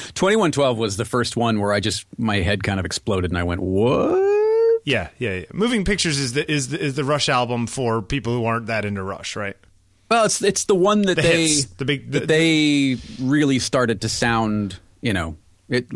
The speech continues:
Speaker 1: they were more cohesive, you could argue, than in previous records. Now, if there's a,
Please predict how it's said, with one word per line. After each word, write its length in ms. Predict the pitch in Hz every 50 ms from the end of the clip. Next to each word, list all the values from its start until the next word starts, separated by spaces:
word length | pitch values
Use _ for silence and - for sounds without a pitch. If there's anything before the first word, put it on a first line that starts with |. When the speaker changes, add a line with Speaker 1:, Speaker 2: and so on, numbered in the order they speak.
| - - - - - - _ _ _ _ _ _ _ _ - - - - - - _ _ _ - -
Speaker 1:
they 140 | - 143 175
were 100 | 165 165
more 180 | 160 160 175 160
cohesive, 680 | - - 165 147 131 - 131 143 139 - - 123 95
you 80 | 110 104
could 140 | - 120 113
argue, 320 | 107 101 104 95 101 98
than 200 | 90 101 98 95
in 140 | 98 95 90
previous 340 | - - 101 90 87 90 -
records. 260 | - - 101 - -
Now, 220 | - 180 165 110 - - - - - - - _ _ - - - - 165 165 _ - 190
if 220 | - 202 175 147 -
there's 200 | 165 156 143 120
a, 220 | 160 147 131 123